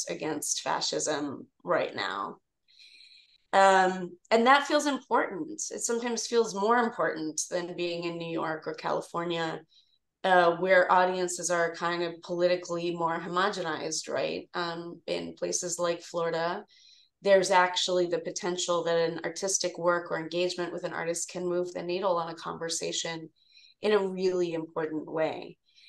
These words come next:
And, and I'm, and I'm interested in that too, as much as I also, like, tour around and do work wherever and with, with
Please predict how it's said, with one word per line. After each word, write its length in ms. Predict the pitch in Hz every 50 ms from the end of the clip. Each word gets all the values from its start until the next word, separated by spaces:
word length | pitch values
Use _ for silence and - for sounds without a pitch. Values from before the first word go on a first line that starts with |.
| - _ -
And, 220 | 180 180 185 - -
and 200 | 196 196 190 196
I'm, 200 | 196 202 208 214 - -
and 160 | 208 208 214
I'm 140 | 220 220 220
interested 460 | 226 214 - - 208 - - 180 175
in 160 | 165 160 147 143
that 160 | - - - _
too, 400 | - - - 143 - - - - -
as 180 | - 185 - 165
much 220 | 175 170 175 -
as 100 | 180 165
I 140 | 170 160 156
also, 560 | 160 160 160 - - 160 156 156 156 156 151 -
like, 260 | 160 156 156 - -
tour 220 | - - 180 170 165
around 440 | 156 156 156 156 156 160 156 -
and 380 | - 147 143 131 139 160 165 165 - _ _ _ _ _ _ _
do 160 | - 185 175 165
work 300 | 165 160 156 151 - - - - _
wherever 640 | 180 180 180 180 170 165 165 165 165 165 160 156 156
and 400 | 147 147 151 139 143 160 160 156
with, 180 | 165 165 165 - _ _ _ _ _
with 300 | 165 175 165 165 - -